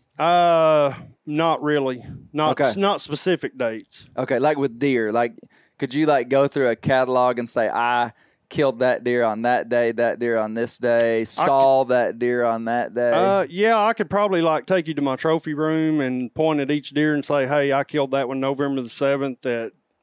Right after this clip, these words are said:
Speaker 1: whatever,"
Speaker 2: Yeah,
Speaker 1: with,
Speaker 2: yeah, yeah.
Speaker 1: you know, I could probably do that, but
Speaker 2: Yeah.
Speaker 1: as far as, like, seeing deer,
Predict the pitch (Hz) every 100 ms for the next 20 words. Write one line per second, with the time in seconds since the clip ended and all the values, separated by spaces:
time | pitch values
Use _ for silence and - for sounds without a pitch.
0 | _ _ 135 135 135 139 139 123 113 104
1 | 104 104 104 98 113 113 - _ - 160
2 | 135 208 156 143 131 123 135 123 117 120
3 | 113 - - _ _ 123 113 107 156 143
4 | 131 117 - 156 160 151 156 156 160 151
5 | 135